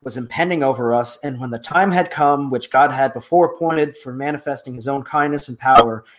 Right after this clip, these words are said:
how the one love of God, through exceeding regard for men, did not regard us with hatred, nor thrust us away, nor remember our iniquity against us, but showed great longsuffering and bore with us.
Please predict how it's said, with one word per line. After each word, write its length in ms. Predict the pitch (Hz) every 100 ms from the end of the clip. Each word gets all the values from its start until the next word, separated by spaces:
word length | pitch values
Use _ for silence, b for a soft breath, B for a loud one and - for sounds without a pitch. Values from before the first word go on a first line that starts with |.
| b b
how 160 | 139
the 120 | 139
one 540 | 131 131 135 160 190 160
love 160 | 170
of 140 | 202 120
God, 440 | 131 127 113 117
through 200 | - 131
exceeding 480 | 117 - - 196 190
regard 400 | 160 147 147 147
for 100 | 135
men, 380 | 131 131 127 123 b b
did 140 | - 127
not 220 | 147 165
regard 380 | 147 123 175 185
us 140 | -
with 180 | 151 -
hatred, 560 | - 208 - 139 135 123
nor 180 | 147
thrust 400 | 151 - 156 151
us 160 | 143 -
away, 480 | 123 165 147 127 120 b b
nor 280 | 139 156 175
remember 380 | 156 160 147 147
our 160 | 135 131
iniquity 460 | 156 190 156 139
against 440 | 123 151 160 - 117
us, 320 | 113 - - b b
but 100 | 127
showed 460 | - 147 139 135
great 280 | 131 156 185
longsuffering 560 | 151 151 - 131 - 131
and 120 | 127
bore 180 | 127 131
with 220 | 151 -
us. 240 | 110 -